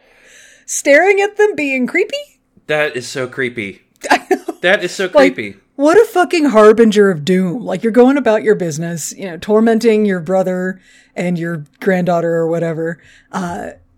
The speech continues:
Speaker 1: eh, just being an incel, and you look up and there's the Watcher. Just staring.
Speaker 2: Yeah, so if, uh, my, my partner asked a very reasonable question,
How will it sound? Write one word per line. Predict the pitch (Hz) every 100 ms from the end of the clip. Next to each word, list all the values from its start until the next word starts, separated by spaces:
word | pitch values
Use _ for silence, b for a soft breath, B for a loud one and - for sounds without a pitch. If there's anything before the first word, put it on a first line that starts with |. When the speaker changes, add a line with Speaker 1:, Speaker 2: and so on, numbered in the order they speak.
| -
Speaker 1:
eh, | 233 277 185
just | 180 190
being | 214 214 208
an |
incel, | 185 185 185 170 165
and | 185 190
you |
look | 185 202
up | 277 -
and | 202
there's | 180 226 -
the |
Watcher. | 175 165 170 - - - _ _ _ _ _ _ _ _ _ _ _
Just | - 196 -
staring. | - 190 165 - - - - _ _ -
Speaker 2:
Yeah, | 151
so | 143 170 147 143
if, | 139 147
uh, | 123 120 113 -
my, | - 117 -
my | 113
partner | 127 110 113
asked | 107 107
a | 110 98
very | 95 110 104
reasonable | 104 107 98 98
question, | - 98 - 110 196